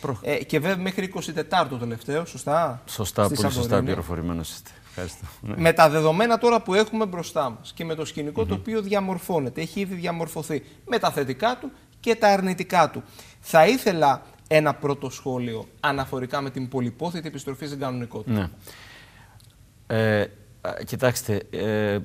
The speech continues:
Speaker 1: όλα δείχνουν ότι υπάρχει μια πολύ έντονη, μεγάλη τάση της συζήτησης, η τάση των, των τουριστών να έρθουν,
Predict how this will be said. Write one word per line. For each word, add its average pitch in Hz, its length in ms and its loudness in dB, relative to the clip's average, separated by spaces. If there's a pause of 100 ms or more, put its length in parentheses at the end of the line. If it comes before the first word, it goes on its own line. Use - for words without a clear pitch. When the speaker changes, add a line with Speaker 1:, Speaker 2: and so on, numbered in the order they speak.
(140)
Speaker 1:
όλα 127 260 4
δείχνουν 127 340 0
ότι 101 380 0
υπάρχει 107 380 0
μια 107 200 0
πολύ 85 720 -4 (440)
έντονη, 85 720 -4
μεγάλη 98 300 0
τάση 113 540 -4 (640)
της - 180 -10
συζήτησης, 95 760 -6
η - 120 -10
τάση 101 300 0
των, 80 500 -6 (320)
των 87 140 -10
τουριστών 87 420 -4
να 87 80 -2
έρθουν, 87 220 -6